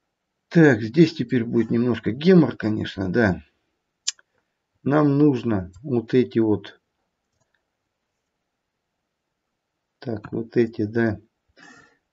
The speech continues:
Фаланги пальцев вот этих, ну, в смысле крыльев, крыльев, да, конечно,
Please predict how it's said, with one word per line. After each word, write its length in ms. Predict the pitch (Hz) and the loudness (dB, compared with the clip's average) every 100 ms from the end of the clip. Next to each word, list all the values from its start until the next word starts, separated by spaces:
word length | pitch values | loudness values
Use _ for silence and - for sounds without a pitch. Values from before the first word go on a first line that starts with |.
| _ | _
Фаланги 720 | - 123 127 131 123 120 107 | 2 4 6 4 2 0 -2
пальцев 680 | 107 139 151 135 - 104 - | -2 2 4 2 -4 -10 -8
вот 200 | 107 - | -10 -4
этих, 360 | 90 - - _ _ | -6 -6 -16 _ _
ну, 180 | 127 104 | -4 -4
в 40 | |
смысле 320 | - 107 - | -4 -6 -6
крыльев, 480 | 92 117 143 139 104 | -6 2 2 2 -2
крыльев, 420 | - 107 117 113 | -4 -4 0 -2
да, 180 | 101 110 | 0 -4
конечно, 600 | 107 - 104 107 - - | -4 -6 -4 -6 -8 -16